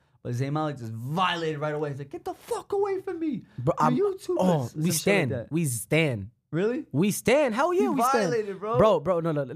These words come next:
Speaker 2: Let, let, let me say this because I was seeing it on, uh, Logan Paul's podcast where he was trying to, like, manipulate his, his, his, you know, he doesn't keep it real. He's trying to manipulate the people that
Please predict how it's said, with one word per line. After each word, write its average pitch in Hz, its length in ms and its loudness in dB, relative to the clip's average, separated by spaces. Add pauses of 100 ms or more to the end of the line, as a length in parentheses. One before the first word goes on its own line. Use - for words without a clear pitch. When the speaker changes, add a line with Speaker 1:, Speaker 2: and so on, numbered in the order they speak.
Speaker 2:
Let, 180 160 -2
let, 202 160 0
let 196 80 2
me 202 60 0
say 190 160 2
this 151 140 -2
because 147 340 0 (580)
I 156 140 4
was 160 200 2
seeing 214 340 2
it 202 80 2
on, 170 280 2
uh, 156 380 0
Logan 160 320 2
Paul's 143 480 0 (680)
podcast 143 640 0 (320)
where 135 120 2
he 143 100 4
was 143 140 2
trying 151 220 0
to, 147 60 0
like, 135 280 -2 (840)
manipulate 160 640 4
his, 147 240 0
his, 139 120 0
his, 127 340 -2
you 165 140 0
know, 170 60 4
he 170 120 4
doesn't 190 200 2
keep 170 160 0
it 156 40 -2
real. 156 160 2
He's 147 120 2
trying 190 140 0
to - 20 2
manipulate 160 480 2
the 143 60 -6
people 151 260 0
that 143 260 0